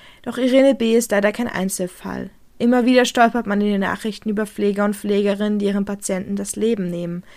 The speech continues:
anstatt sie gesund zu pflegen. Die Schuld ist ihnen nicht abzusprechen oder wegzudiskutieren. Am Ende sind und bleiben sie Mörder. Aber wenn man sie einfach verurteilt und sich dann von dem Thema abwendet, ebnet man potenziellen Tätern den Weg.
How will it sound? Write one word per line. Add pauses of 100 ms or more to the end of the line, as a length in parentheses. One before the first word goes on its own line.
(140)
anstatt
sie
gesund
zu
pflegen. (600)
Die
Schuld
ist
ihnen
nicht
abzusprechen
oder
wegzudiskutieren. (200)
Am
Ende
sind
und
bleiben
sie
Mörder. (540)
Aber
wenn
man
sie
einfach
verurteilt
und
sich
dann
von
dem
Thema
abwendet,
ebnet
man
potenziellen
Tätern
den
Weg.